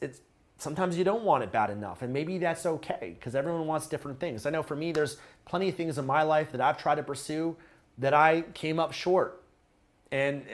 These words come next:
I didn't want it bad enough, to be honest with you guys. I wasn't committed enough. You know, I remember I was trying to learn how to dance years ago, hip hop dance, and I was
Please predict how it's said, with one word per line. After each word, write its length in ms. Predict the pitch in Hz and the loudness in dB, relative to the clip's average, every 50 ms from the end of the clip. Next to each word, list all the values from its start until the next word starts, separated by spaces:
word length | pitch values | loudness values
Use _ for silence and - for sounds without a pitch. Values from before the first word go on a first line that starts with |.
| - - | -6 -4
I 80 | 127 | -2
didn't 220 | 139 151 160 160 156 | -2 -2 -2 -2 0
want 180 | 156 185 208 | 0 0 0
it 80 | 214 151 | 0 2
bad 180 | 139 131 120 | 2 2 2
enough, 260 | 117 113 113 113 113 - | 2 0 -2 -4 -6 -6
to 80 | 117 | -8
be 120 | 95 113 117 | -6 -4 -4
honest 320 | 120 151 196 214 190 - | -2 -2 -2 -4 -4 -8
with 160 | - 113 - | -10 -12 -12
you 60 | 120 | -10
guys. 340 | 104 101 107 110 123 143 143 | -4 -2 0 2 2 0 -2
I 80 | 127 107 | -4 -4
wasn't 300 | 131 156 151 156 139 - | -4 -4 -6 -8 -10 -10
committed 360 | - 143 135 156 175 214 190 | -8 -6 -4 -4 -2 -2 -4
enough. 440 | 131 107 92 85 - - - - _ _ _ _ - - - - - - - - _ _ _ _ _ - | -4 -4 -6 -8 -10 -14 -18 -20 _ _ _ _ -20 -20 -20 -20 -20 -20 -20 -20 _ _ _ _ _ -10
You 100 | 127 117 | -6 -4
know, 80 | 117 117 | -2 0
I 100 | 123 131 | 0 0
remember 320 | 143 151 151 147 156 156 | 0 -2 0 2 4 4
I 40 | 147 | 4
was 100 | 143 139 | 4 2
trying 160 | - 160 151 | -2 -2 -2
to 80 | 143 139 | 0 0
learn 340 | 139 143 143 143 143 143 | 0 0 0 0 -2 -2
how 140 | 135 131 143 | -2 0 0
to 100 | 139 131 | 0 0
dance 480 | 117 107 131 135 147 160 151 120 - - | 0 -2 -2 -2 -2 -4 -6 -8 -8 -6
years 220 | 120 120 120 107 | -6 -4 -4 -4
ago, 480 | 113 104 131 147 151 131 101 98 92 87 | -6 -4 -2 0 0 0 0 -2 -4 -6
hip 220 | - - 202 - - | -6 -6 -4 0 2
hop 240 | 151 107 - - | 2 2 0 0
dance, 340 | - 110 101 92 87 87 - | -4 -6 -4 -6 -8 -10 -10
and 100 | - 110 | -8 -8
I 120 | 101 101 101 | -6 -6 -6
was 180 | 98 85 - | -8 -12 -16